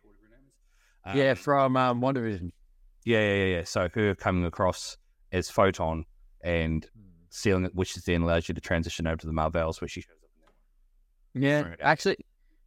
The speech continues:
Speaker 2: no, no, that would make sense because we got obviously Brie Larson at the end of, uh,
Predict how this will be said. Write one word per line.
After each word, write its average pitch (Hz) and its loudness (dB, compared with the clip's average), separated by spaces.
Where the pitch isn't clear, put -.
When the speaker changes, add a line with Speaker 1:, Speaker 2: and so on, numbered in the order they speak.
Speaker 2:
no, 185 2
no, 190 2
that 165 2
would 180 0
make 165 0
sense 160 -2
because 135 -4
we 123 -8
got 139 2
obviously 123 -2
Brie 120 0
Larson 117 2
at 104 0
the 113 0
end 113 2
of, 101 2
uh, 101 -2